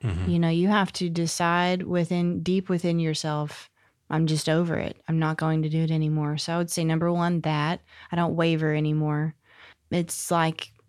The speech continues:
Speaker 2: so, I, there's, I've never been so sure about anything. And in addition to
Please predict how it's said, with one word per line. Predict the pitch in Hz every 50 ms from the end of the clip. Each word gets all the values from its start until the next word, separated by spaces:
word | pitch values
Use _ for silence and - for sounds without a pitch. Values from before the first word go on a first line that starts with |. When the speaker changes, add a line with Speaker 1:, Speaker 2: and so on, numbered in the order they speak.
| _ -
Speaker 2:
so, | - - - - 190 170 165 170 170 170 165 165 - -
I, | - 170 170 170
there's, | 156 170 175 175 170 -
I've | - 170 175
never | 175 170 165 170 165
been | 165 165 156 151
so | 160 160 156
sure | - - 170 - 165
about | 170 - - -
anything. | 160 156 - 85 - - 80 - - 185 180 - - - - - - - - - - - - - _ -
And | - 185 175 175 -
in | - 180 190
addition | 196 185 180 185 180 175 - - 190 180 180 175 175 175
to | - - - 180 175 175 175 175 175 175 175 -